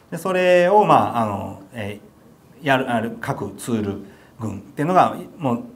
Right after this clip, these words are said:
誰でもフリーで使えるものになってて、えー、あるので、それを、まあ、紹介するっていうのがここからの実習になります。で、えーっと、これもですね、実は、あの、昔から使ってる人にはちょっとびっくりするかもしれませんけど、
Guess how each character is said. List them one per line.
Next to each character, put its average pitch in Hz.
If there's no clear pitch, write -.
誰 131
で 135
も 127
フ 135
リ 131
ー 104
で 87
使 113
え 107
る 107
も 117
の 98
に 104
な 113
っ -
て 107
て、 151
え 113
ー、 -
あ 131
る 110
の 98
で、 139
そ 185
れ 190
を、 185
ま 120
あ、 -
紹 123
介 120
す -
る 113
っ -
て -
い 98
う 95
の 180
が -
こ -
こ -
か 107
ら 98
の 95
実 113
習 -
に 104
な 104
り 104
ま -
す。 -
で、 139
え 127
ー -
っ 123
と、 135
こ 156
れ 165
も 180
で 135
す -
ね、 117
実 117
は、 110
あ 113
の、 104
昔 113
か 156
ら 147
使 147
っ 151
て 156
る 147
人 147
に 117
は 101
ち -
ょ 110
っ -
と 92
び 107
っ -
く 123
り 123
す -
る 107
か 107
も 98
し -
れ 107
ま 95
せ -
ん 95
け 101
ど、 131